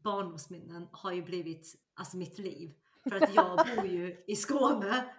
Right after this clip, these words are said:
där alla föräldrar bor. Så vad som har hänt, som jag har reflekterat över, är att alla ni hänger ju, för att ni bor i Stockholm,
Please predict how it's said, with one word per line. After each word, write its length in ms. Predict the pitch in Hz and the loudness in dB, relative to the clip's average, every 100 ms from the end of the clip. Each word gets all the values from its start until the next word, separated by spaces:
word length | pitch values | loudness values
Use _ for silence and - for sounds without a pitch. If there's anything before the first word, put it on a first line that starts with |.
| - | -2
där 120 | 233 233 | 2 6
alla 340 | 247 226 214 | 6 6 0
föräldrar 420 | - 240 202 214 | 0 0 0 -2
bor. 340 | 226 220 247 330 - - | 0 0 0 0 -4 -16
Så 200 | - 254 | -6 -2
vad 140 | 240 254 | 0 0
som 120 | 240 | 2
har 80 | 269 | 2
hänt, 360 | 269 220 320 | 2 2 0
som 120 | - 254 | -2 0
jag 80 | |
har 80 | 247 180 | -2 -2
reflekterat 600 | 220 247 233 220 196 190 | -4 -4 -4 -4 -2 -2
över, 380 | 196 180 208 294 - - - - 220 | -4 -4 -4 -4 -6 -18 -8 2 4
är 100 | 208 | 4
att 180 | 208 202 - - - | 0 -2 -12 -14 2
alla 560 | 226 220 196 185 180 | 4 6 2 0 -4
ni 420 | 262 277 202 247 - - _ _ _ - | -2 -2 -2 -4 -6 -10 _ _ _ -6
hänger 380 | 226 185 170 170 | -4 -2 -4 -4
ju, 300 | 185 262 - | -4 -6 -6
för 80 | 214 | -8
att 100 | 214 | -6
ni 80 | |
bor 100 | 190 | -6
i 20 | 185 | -6
Stockholm, 600 | 214 - 147 185 - | -8 -12 -12 -12 -14